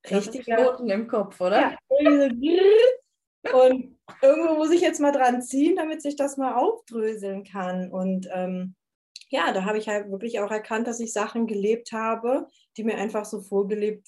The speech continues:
Speaker 2: wurden. Die hab ich einfach so übernommen und hab ich auch dann genau so eins zu eins weitergegeben und hab meinem Sohn damit auch Steine in den Weg gelegt, ohne das wirklich zu wollen.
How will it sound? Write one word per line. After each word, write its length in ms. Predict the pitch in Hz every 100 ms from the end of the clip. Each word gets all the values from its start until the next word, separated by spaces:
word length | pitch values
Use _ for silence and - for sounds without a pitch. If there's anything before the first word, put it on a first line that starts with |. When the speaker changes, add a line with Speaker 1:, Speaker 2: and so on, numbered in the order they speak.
| -
Speaker 2:
wurden. 500 | 180 180 180 220 294
Die 140 | 240
hab 80 | 208
ich 160 | 202 -
einfach 280 | 175 180 185
so 260 | - 170
übernommen 640 | 170 185 214 277 370 330 208
und 220 | 175 190
hab 120 | 190
ich 160 | 190 -
auch 300 | 185 185 - -
dann 400 | 170 185 196 _ _ _ _ _ -
genau 420 | 180 175 175 269
so 280 | 214 190 262
eins 380 | 262 185 220 -
zu 120 | 208
eins 560 | 180 180 208 262 277 -
weitergegeben 880 | 370 381 202 190 185 185 175 175 180
und 140 | 185 196
hab 220 | 190 - _ _ _ _ _ -
meinem 200 | 190 196
Sohn 260 | 185 190
damit 220 | 208 233 233
auch 200 | 254 294
Steine 480 | - 185 185 185
in 100 | -
den 60 | 185
Weg 220 | 185 185
gelegt, 360 | 185 175 175 175
ohne 240 | 175 185
das 240 | 185 185 -
wirklich 340 | 185 190 185
zu 220 | - 214
wollen. 560 | 247 269 180 170 180